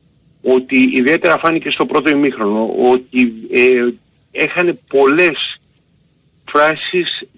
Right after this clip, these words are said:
πλάτη, με αποτέλεσμα να σπάνε μπαλιές δεξιά-αριστερά ο Άγιαξ και να κατορθώνει η τριάδα του να προβληματίζει πάρα, πάρα πολύ την άμυνα της αεκ.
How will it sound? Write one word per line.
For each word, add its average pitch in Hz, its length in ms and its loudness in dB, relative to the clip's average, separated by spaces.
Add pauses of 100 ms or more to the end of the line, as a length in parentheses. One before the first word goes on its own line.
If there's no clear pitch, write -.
πλάτη, 147 680 -2 (1120)
με 120 100 -2
αποτέλεσμα 151 640 0
να 135 140 0
σπάνε 147 580 0 (500)
μπαλιές 127 400 0
δεξιά-αριστερά 123 1080 0
ο 110 200 0
Άγιαξ 131 400 0
και 139 80 -6
να 131 80 -2
κατορθώνει 127 420 -2
η 147 40 -6
τριάδα 135 500 0
του 175 200 -10 (680)
να 120 140 -2
προβληματίζει 127 720 0
πάρα, 165 540 0
πάρα 107 260 0
πολύ 101 240 -2
την 98 200 -8
άμυνα 95 280 -8
της - 180 -20
αεκ. 147 260 -2